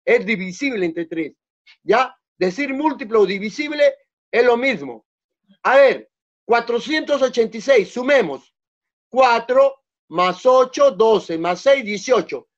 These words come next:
¿Dieciocho se puede dividir entre tres? Sí. Entonces, para cuando un número sea divisible entre tres,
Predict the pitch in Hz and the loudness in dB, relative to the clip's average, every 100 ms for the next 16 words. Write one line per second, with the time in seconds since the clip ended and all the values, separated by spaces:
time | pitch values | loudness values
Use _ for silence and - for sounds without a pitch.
0 | _ - 208 - 311 294 247 262 277 285 | _ -8 -6 -2 -2 -2 -2 2 4 4
1 | 277 247 262 277 262 254 247 294 294 - | 2 -4 -4 -4 -2 -2 -2 -2 -4 -6
2 | _ _ _ - 330 311 196 - _ _ | _ _ _ -4 2 2 0 -8 _ _
3 | _ 185 208 302 294 - 175 196 185 180 | _ -4 -2 2 2 2 -4 0 0 0
4 | 202 240 247 277 294 302 247 214 277 269 | -2 -2 -6 -8 -4 2 2 2 2 2
5 | 220 190 185 254 254 233 190 180 233 262 | 0 -6 -10 -10 -2 -2 0 -4 0 0